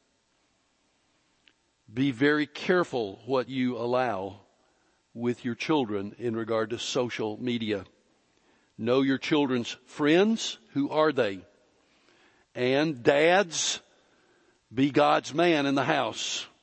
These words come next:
That's what God has called us to do. Lastly, in regard to the gospel, believe the gospel. Salvation and deliverance are found in Jesus. Believe the gospel.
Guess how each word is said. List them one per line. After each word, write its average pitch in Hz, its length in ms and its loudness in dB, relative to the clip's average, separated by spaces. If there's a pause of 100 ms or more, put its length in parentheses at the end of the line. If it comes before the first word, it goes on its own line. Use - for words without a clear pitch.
(580)
That's - 160 -20
what 123 220 0
God 139 340 4
has 120 180 -6
called 123 360 0
us 113 200 -2
to 123 100 -8
do. 104 240 -4 (1700)
Lastly, 131 880 0 (480)
in 196 160 6
regard 165 380 4
to 156 80 -4
the 139 80 -4
gospel, 139 600 0 (1400)
believe 170 500 4
the 151 100 4
gospel. 135 600 -2 (840)
Salvation 185 840 4
and 156 220 2
deliverance 185 640 4
are 165 200 2
found 180 360 4
in 180 160 0
Jesus. 160 720 0
Believe 156 560 4
the 180 80 6
gospel. 156 600 0